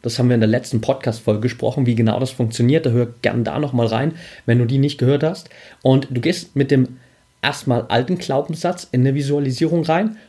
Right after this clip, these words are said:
und stellst dir mal vor, wie sieht denn dein Leben in fünf Jahren aus, wenn du diesen alten Glaubenssatz weiter adaptierst? Wie sieht denn dein Leben in fünf Jahren aus, deine Karriere als Athlet in fünf Jahren aus, wenn du mit einem Glaubenssatz lebst, der dir sagt,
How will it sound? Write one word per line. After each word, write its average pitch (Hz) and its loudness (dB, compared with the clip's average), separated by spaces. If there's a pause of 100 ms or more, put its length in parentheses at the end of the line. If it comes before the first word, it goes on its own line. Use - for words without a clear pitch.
und 131 2
stellst 175 2
dir 160 4
mal 131 2
vor, 185 0 (220)
wie 160 4
sieht 214 2
denn 196 2
dein 147 0
Leben 151 4
in 127 -2
fünf 156 -4
Jahren 110 0
aus, 185 -4 (180)
wenn 127 4
du 131 2
diesen 123 -4
alten 170 -2
Glaubenssatz 151 -2 (240)
weiter 110 0
adaptierst? 110 -2 (240)
Wie 156 4
sieht 214 2
denn 196 6
dein 151 4
Leben 147 0
in 131 2
fünf 160 -4
Jahren 113 -2
aus, 202 0
deine 123 2
Karriere 117 2
als - -4
Athlet - -2
in - -4
fünf 139 -6
Jahren 139 -2
aus, 143 -2 (500)
wenn 131 4
du 139 0
mit 117 0
einem 107 0
Glaubenssatz 151 -2
lebst, 135 0
der 117 0
dir 113 2
sagt, 113 0